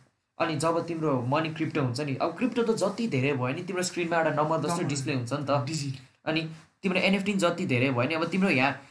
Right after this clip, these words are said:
Speaker 1: के भन्छ, कम्प्युटरमा एक लाखवटा फोटो भयो भने तिमीलाई के कोठा भर्छ त तिम्रो?
Speaker 2: भर्दैन नि।
Speaker 1: अनि ल, तिम्रो ल, सपोज यो एउटा के भन्छ,
Speaker 2: उम्।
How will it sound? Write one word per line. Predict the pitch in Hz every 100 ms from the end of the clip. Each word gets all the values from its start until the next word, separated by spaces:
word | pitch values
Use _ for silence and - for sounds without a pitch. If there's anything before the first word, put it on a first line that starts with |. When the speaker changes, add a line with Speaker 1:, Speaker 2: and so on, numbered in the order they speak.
| - _
Speaker 1:
के | 185
भन्छ, | 139 127 180
कम्प्युटरमा | 175 165 180 175
एक | 175 170 170
लाखवटा | 180 170 156
फोटो | 147 147 139
भयो | 123 113 123
भने | 120 131
तिमीलाई | 127 139 135
के | 147
कोठा | 131 143 147
भर्छ | 107 107 123
त | 127
तिम्रो? | 123 165 247 - - _ 151
Speaker 2:
भर्दैन | 190 160 117
नि। | 107 110 - _ -
Speaker 1:
अनि | 156
ल, | 156 156
तिम्रो | 151 170 165
ल, | 160 151
सपोज | 156 147 151 143
यो | 143
एउटा | 135 135
के | 139
भन्छ, | 123 117 180
Speaker 2:
उम्। | 180 - - _ _ - - 147